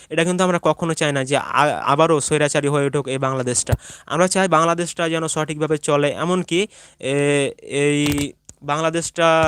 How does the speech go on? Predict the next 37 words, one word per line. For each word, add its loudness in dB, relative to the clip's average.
যেন -2
সঠিকভাবে 0
চলে, -2
এমনকি -2
সাধারণ 0
জনগণ -2
তারা -2
সবাই 2
যেন, -4
এ, -4
সমান 2
অধিকার 0
পায়। 0
এমনকি -2
আমরা 2
চাই 2
যে 0
এই -4
যে 0
সরকার 0
গঠন 0
করবে 0
তারা 4
যেন -2
দেশটাকে -4
ভালোভাবে -4
চালায়। -6
এমনকি -6
বিশেষ -4
করে -4
একটি -4
বিষয়, -4
সেটা -4
হলো -2
জামাত -6
এবং -8
বিএনপি। -8